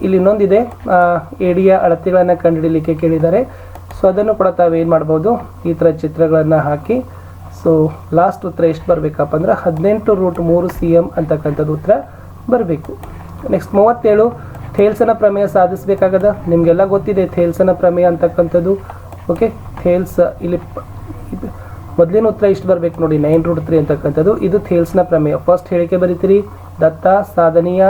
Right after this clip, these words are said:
ರಚನೆ, ಸಾಧನೆ ಮಾಡಿ. So ಲಾಸ್ಟಿಗೆ ಏನ್ ಮಾಡ್ಬೇಕಪ್ಪ ಅಂತಂದ್ರೆ, ಆ, ಎಸ್, ಎ ಡಿ divided by ಬಿ ಡಿ, ಎ ಇ divided by ಸಿ ಅಂತ ಬರೀಬೇಕು. ಮುಂದಿನ ಪ್ರಶ್ನೆ, ಎಸ್, ಲಾಸ್ಟ್ ಐದು ಅಂಕದ ಪ್ರಶ್ನೆ ಇದೆ ನೋಡಿ, ದ್ರಾವಣದ ಪ್ರಮಾಣವನ್ನ ಕಂಡುಹಿಡಿಯಲಿಕ್ಕೆ ಅಂತ ಕೇಳಿದ್ದಾರೆ.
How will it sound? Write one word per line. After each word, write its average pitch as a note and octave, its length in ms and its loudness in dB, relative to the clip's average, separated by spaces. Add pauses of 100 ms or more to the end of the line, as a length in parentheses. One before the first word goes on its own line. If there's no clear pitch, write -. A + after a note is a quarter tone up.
(140)
ರಚನೆ, F#3 560 0 (460)
ಸಾಧನೆ F3 440 2
ಮಾಡಿ. F3+ 340 2
So F3 440 -2
ಲಾಸ್ಟಿಗೆ E3 380 0
ಏನ್ F3 120 0
ಮಾಡ್ಬೇಕಪ್ಪ E3 500 2
ಅಂತಂದ್ರೆ, E3+ 480 2 (800)
ಆ, F#3+ 140 4
ಎಸ್, G3 260 0 (360)
ಎ G3 180 0
ಡಿ F#3 120 0
divided F3 400 2
by E3+ 180 4
ಬಿ F#3+ 140 -2
ಡಿ, F#3 340 -2
ಎ F#3 60 0
ಇ F#3 200 2
divided E3 340 2
by D#3+ 140 4
ಸಿ D#3 280 0
ಅಂತ C#3+ 160 -2
ಬರೀಬೇಕು. D#3 460 0 (460)
ಮುಂದಿನ F3 240 2
ಪ್ರಶ್ನೆ, A#3 480 0 (680)
ಎಸ್, G3 280 2
ಲಾಸ್ಟ್ F#3+ 320 0
ಐದು F#3+ 180 0
ಅಂಕದ F#3+ 260 2
ಪ್ರಶ್ನೆ F3 400 0
ಇದೆ E3+ 140 4
ನೋಡಿ, F3 260 2
ದ್ರಾವಣದ F3 440 2
ಪ್ರಮಾಣವನ್ನ F3 680 2
ಕಂಡುಹಿಡಿಯಲಿಕ್ಕೆ E3 640 0
ಅಂತ D#3 160 0
ಕೇಳಿದ್ದಾರೆ. D#3+ 800 0